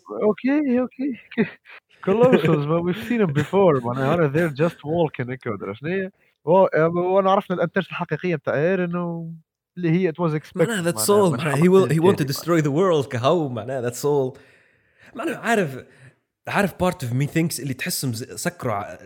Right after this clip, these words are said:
Speaker 2: الرايتر سكر على روحه في كوان. اللي it will be really hard right now to، to do something that is really cool، معناها. على خاطر it feels the coolest thing اللي صايي، معناها أنت عملتها. اللي people were waiting
Speaker 1: Kind،
Speaker 2: for.
Speaker 1: أنا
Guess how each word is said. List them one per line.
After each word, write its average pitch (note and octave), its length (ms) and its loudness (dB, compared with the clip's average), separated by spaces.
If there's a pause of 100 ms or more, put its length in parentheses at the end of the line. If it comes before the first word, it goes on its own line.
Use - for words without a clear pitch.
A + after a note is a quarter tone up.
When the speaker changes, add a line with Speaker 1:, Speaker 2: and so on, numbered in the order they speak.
Speaker 2:
الرايتر B2+ 380 -2
سكر A#2 300 -8
على G#2 160 -2
روحه C3 200 -4
في - 120 -12
كوان. C3+ 460 -2 (520)
اللي G3 140 -2
it E3+ 160 -4
will F#3+ 120 0
be F3 260 -2
really D#3+ 280 4
hard D#3+ 260 -2
right C3 220 0
now F3+ 320 -2 (100)
to، E3 60 -4 (1040)
to E3 60 2
do G#3+ 140 4
something G#3 480 0
that F#3+ 180 -8
is F#3 100 -10
really G3 260 -8
cool، E3 240 -4
معناها. G2 500 -10 (380)
على D#3+ 100 -8
خاطر C4+ 200 -4
it F#3+ 40 -8
feels A3+ 180 -4
the G#3+ 100 -4
coolest A3+ 280 -6
thing B3 160 -6
اللي A3+ 140 -6
صايي، G3+ 400 -2
معناها A#2 240 -4
أنت B2+ 80 -12
عملتها. A#2 520 -6 (720)
اللي E3 120 -4
people A3 280 -4
were G3 140 2
waiting B2+ 340 2
Speaker 1:
Kind، - 60 -10
Speaker 2:
for. G#2+ 300 -2
Speaker 1:
أنا F#3 160 2